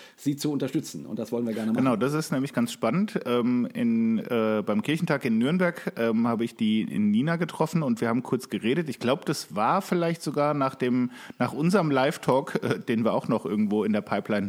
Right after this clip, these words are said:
Speaker 2: liegen haben und irgendwann veröffentlichen. Ähm,
Speaker 1: Ja.
Speaker 2: oder nach irgend-,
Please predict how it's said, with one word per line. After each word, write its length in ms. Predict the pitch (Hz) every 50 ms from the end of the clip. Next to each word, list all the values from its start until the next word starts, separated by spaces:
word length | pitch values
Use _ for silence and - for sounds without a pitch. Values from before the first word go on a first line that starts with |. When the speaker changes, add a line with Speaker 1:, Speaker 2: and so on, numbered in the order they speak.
| - - -
Speaker 2:
liegen 320 | 104 107 110 110 107 98
haben 200 | 107 110 104 110
und 140 | 113 110 101
irgendwann 300 | 101 107 107 104 104 104
veröffentlichen. 680 | 104 - 98 90 107 - 117 107 101 104 - 120 131 165 - - - - - - - - - - - - - - _ - -
Ähm, 400 | 143 135 135 135 131 135 131 139
Speaker 1:
Ja. 120 | 123 127 - -
Speaker 2:
oder 220 | - 117 113 120 117
nach 240 | 113 120 120 - -
irgend-, 340 | - - 117 - 120 120